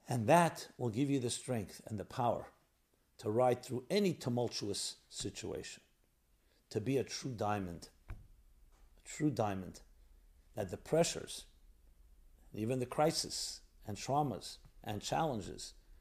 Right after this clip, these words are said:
all come to make you more powerful than ever before. This has been Simon Jacobson, Meaningful Life Center. Please go to meaningfullife dot com for many more resources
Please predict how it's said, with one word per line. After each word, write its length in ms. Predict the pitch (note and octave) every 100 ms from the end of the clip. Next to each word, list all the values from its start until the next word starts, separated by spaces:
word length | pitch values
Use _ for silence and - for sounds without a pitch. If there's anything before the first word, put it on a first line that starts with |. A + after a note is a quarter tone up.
| - - - -
all 400 | D3 C#3+ C3 A#2
come 420 | - C#3+ G2 E2+ - - - - - - - - - -
to 100 | A#2
make 260 | A#2+ A2+
you 60 | A2+
more 180 | A#2 A2
powerful 640 | - B2 A#2 - A2 - - - - -
than 120 | B2 -
ever 320 | B2 G2 F#2 - - -
before. 400 | - - - - - - - - - - - - - - - - - - - - - - - - -
This 120 | -
has 140 | C3
been 140 | G#2 G#2+
Simon 320 | - C3 A2+
Jacobson, 640 | G#2+ A#2+ A#2+ G#2+ B2 A2+ - - - - - -
Meaningful 440 | G#2+ C3 A2+ -
Life 200 | G#2 A2+
Center. 440 | - A2 G#2+ G2+ G#2 - - - - - - - - -
Please 200 | C#3+ A2+
go 180 | B2 A#2
to 140 | -
meaningfullife 720 | G#2 D3+ D3 A2+ A#2 A#2 G#2
dot 260 | F#2+ F2+ -
com 420 | A#2+ A#2 A2 A2 - -
for 120 | G2
many 300 | G#2+ C3+ C3
more 200 | A#2+ G#2
resources 720 | G#2+ - G2+ F#2 - E2+ -